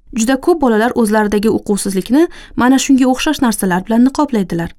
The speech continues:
O'qituvchisi, ota-onasi tomonidan aqli noqis deb tan olishidan va eng muhimi, tengdoshlari orasida eng qolog'i bo'lib qolishdan qo'rqishadi. Shunday bo'lib qolishdan ko'ra, tengdoshlar orasida eng to'polonchisi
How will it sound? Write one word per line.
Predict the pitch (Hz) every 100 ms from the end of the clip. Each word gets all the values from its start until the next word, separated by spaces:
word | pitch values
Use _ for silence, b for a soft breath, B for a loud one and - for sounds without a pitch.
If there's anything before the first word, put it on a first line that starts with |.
| _ -
O'qituvchisi, | 262 262 285 277 - 202 190 -
ota-onasi | 247 302 294 277
tomonidan | - 247 233 220 254 254 B B B
aqli | 233 254 269 247
noqis | 247 247 349 -
deb | 294
tan | 247 214
olishidan | 196 196 175 185 214 b b b
va | 202 226
eng | - 302 349
muhimi, | 285 - 185 175 - -
tengdoshlari | 254 247 233 254 302
orasida | 262 269 214 247
eng | - 320 392
qolog'i | - 226 214 254
bo'lib | 226 202
qolishdan | 196 185 - 220
qo'rqishadi. | 202 - - 170 175 _ _ -
Shunday | 294 285 240
bo'lib | 269 277 -
qolishdan | 247 247 320 349
ko'ra, | 233 175 175 _
tengdoshlar | 254 254 247 247 247
orasida | 226 220 214 226
eng | - 254
to'polonchisi | 254 220 208 190 175 - - 240